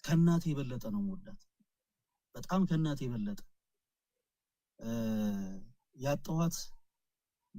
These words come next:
ወላይታ ሀገረ ስብከት <clears throat> ብፁዕ አባታችን አቡነ ይስሐቅ ጋር ለአብነት ትምህርት ቤት በቲክታክ ፕላትፎርም ያሰባሰብነውን ገንዘብ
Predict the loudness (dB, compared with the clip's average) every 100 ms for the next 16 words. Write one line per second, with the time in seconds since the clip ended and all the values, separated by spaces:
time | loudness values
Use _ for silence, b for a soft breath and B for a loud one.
0 | -12 -6 -2 -2 -2 -2 -2 -2 -4 -4
1 | -2 -2 -6 -16 _ _ _ 0 2 2
2 | 0 -4 -4 -2 0 -2 -2 -4 -2 -2
3 | 0 0 0 -2 0 2 2 0 b b
4 | b b -4 -2 0 0 -2 -2 -4 -4
5 | -4 -4 -6 -12 -8 -6 -4 -6 -10 -8
6 | -8 -4 -4 -4 -4 -2 -2 -2 -4 -4
7 | -4 -2 -2 -2 0 0